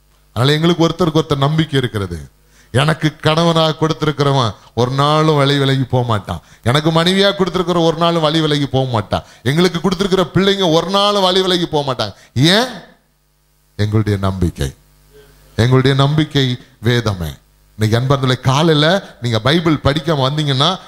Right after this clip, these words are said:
இன்னைக்கு ஒரு தீர்மானம் எடுத்துக்கோங்க, நானும் என்னுடைய குடும்பமும் உட்கார்ந்து வேதம் வாசிப்போம். ரெண்டாவது குண்டை தூக்கி போடட்டுமா?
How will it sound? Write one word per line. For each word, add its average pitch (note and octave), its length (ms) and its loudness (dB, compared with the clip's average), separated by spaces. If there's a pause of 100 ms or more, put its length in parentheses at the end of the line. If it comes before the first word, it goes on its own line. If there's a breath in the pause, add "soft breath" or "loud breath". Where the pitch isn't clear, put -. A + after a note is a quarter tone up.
இன்னைக்கு C#3+ 260 0
ஒரு C3 120 0
தீர்மானம் F3 460 2
எடுத்துக்கோங்க, B2 480 -2 (200 soft breath)
நானும் D#3+ 440 0
என்னுடைய C#3 360 0
குடும்பமும் F#3 520 0
உட்கார்ந்து F3+ 560 0
வேதம் E3 400 0
வாசிப்போம். D#3 500 -2 (300)
ரெண்டாவது F3 460 0
குண்டை F#3+ 240 -2
தூக்கி F3 180 -6
போடட்டுமா? F#3+ 540 -4